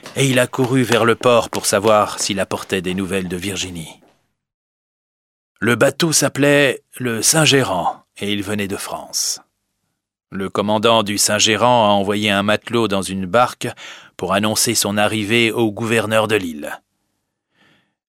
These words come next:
Nous arriverons dans le port demain dans l'après-midi, si le vent est favorable. » Le matelot a apporté aussi le courrier,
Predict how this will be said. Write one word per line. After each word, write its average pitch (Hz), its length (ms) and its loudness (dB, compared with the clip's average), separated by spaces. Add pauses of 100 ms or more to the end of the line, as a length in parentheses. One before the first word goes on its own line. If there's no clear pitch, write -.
(140)
Nous 160 260 4
arriverons 185 520 6
dans 196 120 6
le 196 140 4
port 208 380 4
demain 190 360 4
dans 180 140 4
l'après-midi, 185 720 2 (340)
si 139 220 2
le 135 80 6
vent 139 280 4
est 147 60 4
favorable. » 139 720 2 (1200)
Le 85 140 -8
matelot 92 520 0
a 87 100 2
apporté 95 440 -4
aussi 92 320 -2
le 87 140 -6
courrier, 95 500 0